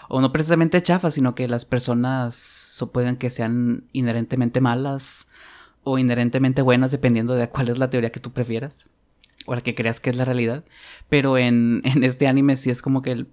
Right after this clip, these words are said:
la gente es inherentemente mala, pero existe la bondad en las personas también. Y termina teniendo mucho que ver con, digamos, la, el peso kármico que tiene cada persona, dependiendo de qué tantas buenas acciones te hayas realizado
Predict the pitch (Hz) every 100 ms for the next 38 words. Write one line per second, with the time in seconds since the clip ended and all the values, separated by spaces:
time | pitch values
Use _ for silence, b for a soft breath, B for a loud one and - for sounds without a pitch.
0 | - 127 123 113 131 127 120 - 139 131
1 | 120 117 131 123 131 127 165 175 151 127
2 | - 127 - 139 131 120 117 120 127 -
3 | 110 110 110 - 110 117 131 _ _ _
4 | _ _ 156 139 135 127 131 143 135 143
5 | 160 143 147 147 156 156 143 135 143 -
6 | 139 127 117 117 113 117 123 120 117 127
7 | 135 117 113 - 120 117 120 - 127 120
8 | 113 120 120 - 113 113 - 113 117 117
9 | 117 117 117 113 113 110 127 - _ _
10 | 127 127 117 117 123 120 127 123 123 123
11 | 117 - 123 120 113 120 - 131 120 139
12 | 143 - - 123 120 - 120 120 127 123
13 | 123 131 143 180